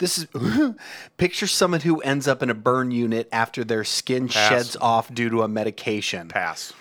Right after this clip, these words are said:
Speaker 2: No.
Speaker 1: So <laughs> this is, like, thirty percent plus of their body. Um, it's called, it's got a name. It's called ten, toxic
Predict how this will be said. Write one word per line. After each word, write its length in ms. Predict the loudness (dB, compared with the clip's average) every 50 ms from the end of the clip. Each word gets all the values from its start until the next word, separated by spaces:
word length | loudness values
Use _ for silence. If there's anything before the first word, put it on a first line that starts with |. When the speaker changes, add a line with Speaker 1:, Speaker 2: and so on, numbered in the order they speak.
| -20 -16
Speaker 2:
No. 280 | -12 -10 -10 -10 -10 -14 _ _ _ _ _ -6
Speaker 1:
So 440 | -4 0 2 2 2 2 0 -2 -4 -6 -6 -4 -2
<laughs> 200 | -2 -4 -4 -6
this 320 | -4 -2 -2 -2 -2 -2
is, 400 | -2 -2 -2 -2 -4 -6 -8 -12 -16 -20 -20 _ -4
like, 220 | 0 0 0 0
thirty 320 | 0 0 0 2 2 0 -2
percent 380 | -4 -2 -2 -2 -2 -4 -6
plus 320 | -4 0 0 0 0 -2 -4
of 100 | -4 0
their 160 | 0 0 0
body. 580 | 2 2 2 2 0 0 -4 -6 -6 -8 -8 -10 _ -20 -20 -20 -20 -20 -20 -20 -20 -20 -20 -20 -12 -4
Um, 800 | -2 0 0 2 0 0 -2 -2 -2 -2 -2 -2 -4 -4 -6 -10 -16 _ _ _ _ _ _ _ _ _
it's 140 | -12 -10 -6
called, 380 | 0 2 4 4 4 2 0 -2
it's 220 | -4 -4 -2 0
got 180 | 2 2 2 2
a 60 | 2
name. 260 | 0 0 0 -2 -2
It's 80 | -4 -6
called 380 | -2 -2 -2 -2 -2 -4 _
ten, 520 | -8 -2 0 0 0 -2 -4 -10 -14 -18 -20 _ _ _
toxic 720 | 0 0 0 0 0 -2 -6 -4 -4 -4 -4 -6 -12 -20